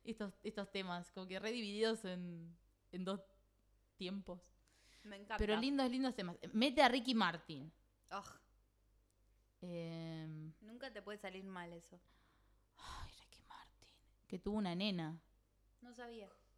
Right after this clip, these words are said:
Speaker 1: Tuvo una nena.
Speaker 2: Con el marido, porque el, el otro lo había
Speaker 1: Yusef.
Speaker 2: tenido con una amiga, no sé.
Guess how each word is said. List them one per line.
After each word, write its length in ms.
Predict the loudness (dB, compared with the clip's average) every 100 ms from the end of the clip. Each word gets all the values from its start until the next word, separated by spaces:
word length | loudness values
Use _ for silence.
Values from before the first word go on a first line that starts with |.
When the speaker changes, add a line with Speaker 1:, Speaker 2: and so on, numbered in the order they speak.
| _ _
Speaker 1:
Tuvo 140 | -4
una 140 | -2 -2
nena. 360 | -4 -6 -10 -16 _ _ _ _ _ _ _ _ _ -20 _ _ _ _ _ _ _ _ -14
Speaker 2:
Con 120 | -8
el 100 | -6
marido, 420 | -6 -4 0 0
porque 220 | -2 -4 -4
el, 160 | -4 -6
el 100 | -6
otro 180 | -4
lo 120 | -2 -2
había 180 | 2
Speaker 1:
Yusef. 240 | 4 6 6
Speaker 2:
tenido 220 | 4 2
con 80 | -2
una 120 | -6
amiga, 500 | -6 -8 -8 -8 -10
no 100 | -12
sé. 140 | -18